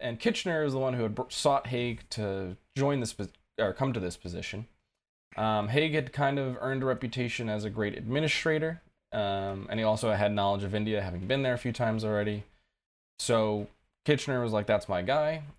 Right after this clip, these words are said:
and Kitchener and the Viceroy did not get along. Um, it was, m-,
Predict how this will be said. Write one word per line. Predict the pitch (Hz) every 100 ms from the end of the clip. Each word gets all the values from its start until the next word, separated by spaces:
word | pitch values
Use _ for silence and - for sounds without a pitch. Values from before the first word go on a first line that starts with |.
| -
and | 101 101
Kitchener | - 196 - 160 143
and | 120 120
the |
Viceroy | 110 135 - 117 104
did | 117 127
not | 120 107
get | 107
along. | 92 82 53 - 113 _ _ _ _ _ 101
Um, | 98 92 90 87
it |
was, | 101
m-, | 110 113